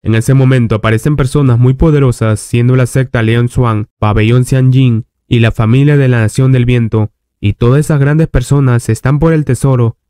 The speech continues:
sintiendo una gran retumbar en el suelo, donde del cielo caen cadenas de poder, acabando con algunos cultivadores. Esas cadenas de fuego traían el ataúd del Supremo de la Nación del Fuego. Todas las personas comienzan a alegrarse, gritando que adentro del ataúd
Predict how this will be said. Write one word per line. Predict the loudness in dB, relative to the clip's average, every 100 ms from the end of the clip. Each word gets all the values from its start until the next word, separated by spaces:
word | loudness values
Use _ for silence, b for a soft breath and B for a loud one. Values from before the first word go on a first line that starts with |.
| _
sintiendo | -2 0 2 2
una | 2
gran | 0 0 0
retumbar | -2 -2 0 0 0
en | 0
el | -2
suelo, | -2 -2 -2 -2
donde | 0 0 2
del | 2 0
cielo | 2 2 2 0
caen | 0 0 0 0
cadenas | 0 2 2
de | 0
poder, | 0 0 0 0
acabando | -4 -2 0 2 2 0
con | 0 2
algunos | 2 2 2
cultivadores. | 0 -2 0 0 0 0 -2 -4
Esas | -2 0
cadenas | 0 0 0 2 2
de | 0
fuego | 0 0 0 0
traían | 0 2 2 2
el | 2
ataúd | 0 0 0 2
del | 0
Supremo | -2 -4 -2 0 0
de | 0
la | 0
Nación | -2 0 0
del | -2
Fuego. | -2 -2 -2 -2
Todas | 0 2
las | 2
personas | 2 0 0 0 0
comienzan | 0 0 2 2
a |
alegrarse, | 2 0 -2 -2
gritando | -2 -2 0 0 0
que | 0
adentro | 0 0 0
del | 0
ataúd | 0 2 2 2